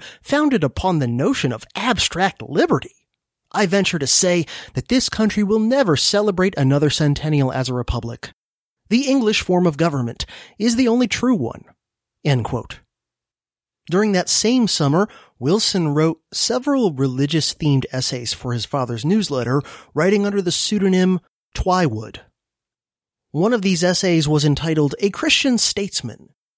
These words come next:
and in it, Wilson expressed advice that he would completely forget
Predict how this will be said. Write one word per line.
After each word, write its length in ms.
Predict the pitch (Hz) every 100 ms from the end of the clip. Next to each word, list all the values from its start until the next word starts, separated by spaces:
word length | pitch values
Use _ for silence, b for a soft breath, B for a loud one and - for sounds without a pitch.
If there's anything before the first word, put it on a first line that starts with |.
| _ _ -
and 280 | 143 143
in 200 | - 196
it, 160 | 151 170 _ _ _ 135
Wilson 380 | 147 151 151
expressed 760 | 139 - - - 143 147 - -
advice 680 | 131 110 165 220 170 - - B B B
that 140 | - 147
he 280 | - 302 262
would 200 | 185 -
completely 1000 | 165 - - 220 277 294 302 277 240 196
forget 640 | - 165 165 131 -